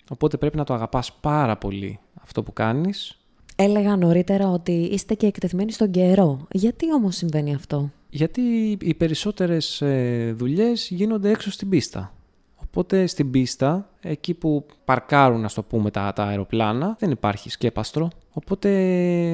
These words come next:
Speaker 1: θα κληθείς να δουλέψεις, ε, κάτω από βροχή, κάτω από χαλάζι.
Speaker 2: Σε
Speaker 1: Ο-,
Speaker 2: όποιες θερμοκρασίες,
Speaker 1: σε
Speaker 2: ψηλές,
Speaker 1: ο-,
Speaker 2: χαμηλές.
Speaker 1: σε όποιες θερμοκρασίες και ειδικά στις υψηλές θερμοκρασίες, όταν,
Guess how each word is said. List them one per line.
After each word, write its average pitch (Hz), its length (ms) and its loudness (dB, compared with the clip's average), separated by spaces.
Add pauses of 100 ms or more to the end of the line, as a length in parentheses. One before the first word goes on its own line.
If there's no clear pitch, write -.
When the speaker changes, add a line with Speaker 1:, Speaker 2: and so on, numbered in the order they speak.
Speaker 1:
θα - 140 -6
κληθείς 147 380 -2
να 175 120 0
δουλέψεις, 175 800 -2
ε, 165 260 -4
κάτω 165 220 -2
από 139 160 -4
βροχή, 185 720 -2
κάτω - 180 -4
από - 120 -6
χαλάζι. 175 760 0 (140)
Speaker 2:
Σε - 160 2
Speaker 1:
Ο-, 160 40 10
Speaker 2:
όποιες - 240 2
θερμοκρασίες, 143 600 -2
Speaker 1:
σε - 60 -8
Speaker 2:
ψηλές, 143 320 6
Speaker 1:
ο-, 156 40 2
Speaker 2:
χαμηλές. 143 240 2
Speaker 1:
σε 135 120 0
όποιες 127 320 0
θερμοκρασίες 113 880 0
και 151 120 -4
ειδικά 139 440 -2
στις - 260 -8
υψηλές 139 420 0
θερμοκρασίες, 151 640 -2
όταν, 160 200 -4